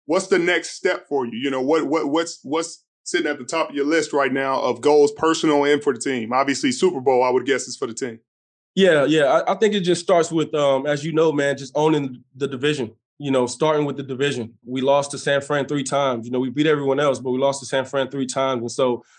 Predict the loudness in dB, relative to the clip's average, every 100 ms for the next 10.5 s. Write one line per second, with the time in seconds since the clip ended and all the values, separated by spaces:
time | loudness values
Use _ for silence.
0 | _ 0 2 2 2 0 0 -2 0 0
1 | 2 0 0 -4 -4 -4 -4 -4 -4 -4
2 | -4 -4 -8 -18 _ _ -4 -2 0 0
3 | 2 -2 -4 -4 -2 0 0 0 0 0
4 | 0 -2 -4 -4 -2 -2 -2 -2 0 0
5 | 0 -4 0 2 2 0 -4 0 0 -2
6 | -8 _ _ -4 -2 0 -4 -6 0 0
7 | 2 0 2 0 0 -2 -4 -4 -4 -4
8 | -6 -8 -4 -2 -2 -2 -2 0 -2 -2
9 | -2 -4 -4 -2 0 0 -4 -6 -6 -4
10 | 0 0 0 -2